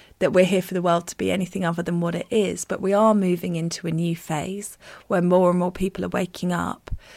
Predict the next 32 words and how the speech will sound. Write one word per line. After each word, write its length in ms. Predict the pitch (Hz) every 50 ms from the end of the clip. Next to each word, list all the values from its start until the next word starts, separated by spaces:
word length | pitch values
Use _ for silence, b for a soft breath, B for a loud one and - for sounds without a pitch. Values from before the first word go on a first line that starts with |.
| B B B B B B _ -
And 460 | - 208 208 220 220 220 226 220 220 - - - _ _ _ _ _ _ _ _ _ _ _ _ _ _ _ _ _ _ _ _ _ _ _ _ _
you 300 | _ _ - - 233 240
wanna 180 | 247 269 294 330
be 140 | - 262 226
part 420 | - - - - 196 277 311 -
of 80 | - 220
that 200 | - - - -
movement. 600 | 190 - 185 185 185 - - 82 87 - 220 -
You 180 | - 208 214 220
wanna 200 | 233 240 240 226
be 160 | 233 226 214
drawing 500 | 214 - - 226 220 233 233 226 214 208
them 160 | 202 196 196
in, 480 | 214 247 262 214 147 151 170 190 220 226
not 320 | - 208 202 196 - - -
turning 600 | - - - - 196 190 196 196 196 190 185 185
them 240 | 185 185 180 190 - _
off. 580 | - 180 170 - - - - - - - - _ _ - - - _ _ _ _ _ _ _ _ _ _ _ _ _ _ _ _ _ _ _ _ _ -
Does 120 | - -
that 100 | 294 -
make 200 | 294 302 302 -
sense? 520 | - - 311 330 359 381 - - - - - _ _ _ _ _ _ _ _ _ _ _ _ - - - - - - - b b b _
Now, 160 | - 220 220 240
in 140 | 247 254
that 160 | 247 226 - 196
way 440 | 202 196 190 185 185 185 190 208 220
that 360 | 226 - 208 202 - - -
spirit 720 | - - - - - - 208 196 190 190 190 190 - - _ _ _ _ _ _ _ _ _ _
always 320 | - 226 240 247 247 240
keep 240 | - - 233 214 -
us 140 | 196 185 -
guessing, 500 | - 180 175 - - - - 208 240